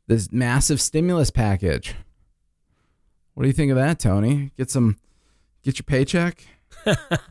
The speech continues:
Speaker 1: Get your, get your check?
Speaker 2: I haven't seen any money yet.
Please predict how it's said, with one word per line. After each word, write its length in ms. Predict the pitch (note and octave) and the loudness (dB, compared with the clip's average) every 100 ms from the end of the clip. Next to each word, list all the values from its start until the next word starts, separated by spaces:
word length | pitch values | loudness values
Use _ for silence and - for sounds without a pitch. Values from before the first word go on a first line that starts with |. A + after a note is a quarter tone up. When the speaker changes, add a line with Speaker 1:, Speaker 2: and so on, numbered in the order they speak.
| D3+ | -4
Speaker 1:
Get 160 | C#3 | 2
your, 120 | A#2+ A2+ - | 2 2 0
get 140 | C3 - | -6 -4
your 60 | |
check? 20 | - | 0
Speaker 2:
I 200 | C3+ C#3+ | 2 2
haven't 400 | E3 E3+ E3+ C#3+ | 2 2 0 0
seen 260 | F3 F3+ | 0 2
any 200 | E3+ E3 | 4 4
money 240 | D#3 D#3 D#3 | 2 2 4
yet. 340 | C#3 A2 C#2 | 4 2 -2